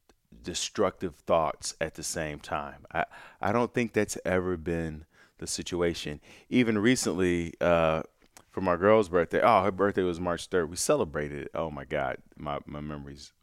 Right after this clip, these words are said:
horrible. Um, we went and got, uh, mani pedis. Uh, I'm not, I'm ashamed to admit it, but,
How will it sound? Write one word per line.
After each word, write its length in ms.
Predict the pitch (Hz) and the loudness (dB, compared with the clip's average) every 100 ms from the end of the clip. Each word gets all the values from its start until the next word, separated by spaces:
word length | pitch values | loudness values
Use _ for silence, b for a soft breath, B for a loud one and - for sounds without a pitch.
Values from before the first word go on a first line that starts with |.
| _ | _
horrible. 400 | 80 80 69 71 - b b b b b | -10 -8 -8 -12 -20 b b b b b
Um, 480 | 82 85 78 73 71 _ _ _ _ _ _ - | 6 8 8 2 -6 _ _ _ _ _ _ -8
we 220 | 98 101 | -4 -2
went 260 | 104 104 - | 0 0 0
and 200 | 95 90 | -4 4
got, 380 | 92 90 87 - | 4 6 2 0
uh, 340 | 87 85 82 80 | 0 4 4 2
mani 400 | 104 127 113 92 | 4 4 2 -2
pedis. 600 | - 82 - - - - _ - | 0 0 -2 -12 -12 -12 _ -10
Uh, 160 | 76 - | -4 -2
I'm 160 | 82 85 | -2 -2
not, 320 | 78 76 - _ _ - | -2 -2 -4 _ _ -12
I'm 160 | 80 76 | -12 -8
ashamed 340 | - 87 82 | -4 -2 -4
to 120 | - | -6
admit 300 | 78 73 73 | -8 -6 -6
it, 120 | 80 - - | -6 -8 -4
but, 300 | 87 - | -2 -2